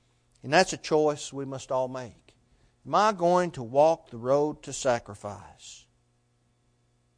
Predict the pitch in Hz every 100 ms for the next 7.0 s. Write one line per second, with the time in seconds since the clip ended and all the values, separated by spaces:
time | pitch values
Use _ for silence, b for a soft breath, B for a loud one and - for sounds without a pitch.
0 | _ _ _ _ _ _ _ _ _ _
1 | _ _ - 127 175 180 185 180 156 -
2 | 147 123 120 113 - 170 143 - 151 135
3 | 113 117 - - _ _ _ _ _ _
4 | _ _ _ _ _ _ _ _ 170 214
5 | 190 131 - 175 175 165 139 160 151 143
6 | - 151 - 120 120 151 110 98 - -